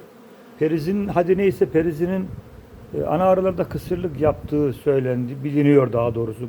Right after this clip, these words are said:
Bu arıcılar tarafından da tespit edildi. Ama nosema ile ilgili bir olumsuzluk,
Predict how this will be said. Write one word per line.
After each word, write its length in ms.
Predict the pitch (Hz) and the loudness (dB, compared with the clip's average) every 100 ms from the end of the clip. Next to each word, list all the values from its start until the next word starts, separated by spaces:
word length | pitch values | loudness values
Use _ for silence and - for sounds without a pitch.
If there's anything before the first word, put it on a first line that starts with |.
| 110 | -6
Bu 240 | 131 156 | -4 -2
arıcılar 420 | 135 135 123 151 | -2 -2 -2 -2
tarafından 580 | 143 151 120 143 151 151 | -2 -4 -4 -2 -2 0
da 160 | 151 143 - - - - - - | 0 -2 -8 -20 -20 -20 -20 -4
tespit 360 | 151 - 165 | -4 -2 -4
edildi. 480 | 147 117 120 127 190 - - - - - - - - - - - - - - - | -2 0 -2 0 -2 -4 -20 -20 -20 -20 -20 -20 -20 -20 -20 -20 -20 -20 -20 -6
Ama 200 | - 175 | -2 0
nosema 500 | 147 147 131 190 214 | 0 0 2 2 4
ile 160 | 214 202 | 4 4
ilgili 360 | 160 147 147 131 | 2 -4 -6 -4
bir 60 | |
olumsuzluk, 680 | 185 180 180 131 175 165 208 | -2 -2 -4 -8 -12 -10 -10